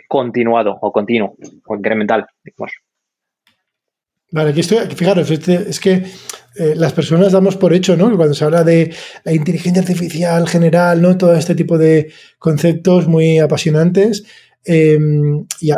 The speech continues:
Speaker 2: y hoy en día todos sabemos, ¿no? Que estamos en inteligencia artificial estrecha, ¿no? Lo que llaman, eh, estrecha, que hace, pues,
Speaker 1: Sí.
Speaker 2: hace bastante bien unas cosas súper concretas, pero es que más allá todavía, es que la forma de las personas y los ordenadores es muy distinta en algo tan básico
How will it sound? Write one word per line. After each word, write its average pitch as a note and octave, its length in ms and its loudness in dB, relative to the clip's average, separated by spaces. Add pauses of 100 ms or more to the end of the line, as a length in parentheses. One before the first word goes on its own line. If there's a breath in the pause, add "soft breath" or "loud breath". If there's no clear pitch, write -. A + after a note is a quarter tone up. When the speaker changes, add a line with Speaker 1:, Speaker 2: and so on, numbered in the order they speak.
Speaker 2:
y D#3+ 60 4
hoy D#3 260 0
en D#3+ 80 0
día E3 180 2
todos D3+ 180 0
sabemos, D3+ 380 2
¿no? G#3+ 100 0
Que A#3+ 60 -4
estamos D#3+ 260 -2
en E3+ 80 2
inteligencia D3 320 -2
artificial D#3 560 -2 (340 soft breath)
estrecha, E3+ 580 0
¿no? F#3+ 160 2
Lo F3 100 0
que C#3 80 2
llaman, D3+ 400 0 (320)
eh, - 220 -14
estrecha, F#3+ 340 0
que F3+ 80 0
hace, D#3+ 200 -2
pues, C#3 200 -4
Speaker 1:
Sí. - 80 -16 (320 soft breath)
Speaker 2:
hace - 180 -6
bastante E3 320 -2
bien F#3 220 4
unas F3+ 200 0
cosas F3 180 -2
súper E3 260 -4
concretas, F#3 560 0 (240 loud breath)
pero F#3 140 2
es F#3 80 -2
que - 240 0 (240)
más F#3+ 220 0
allá A3 180 0
todavía, F3+ 440 2
es D3 100 -6
que F3+ 180 0
la D3 100 -4
forma F#3 460 0 (260 loud breath)
de E3+ 160 0
las F3+ 160 0
personas F3+ 600 2
y F3+ 80 -8
los D#3+ 140 -8
ordenadores E3+ 420 2
es D#3+ 100 -6
muy E3+ 120 -2
distinta F3+ 420 0
en F3+ 80 2
algo D#3+ 160 0
tan F3 220 0
básico F#3+ 560 -2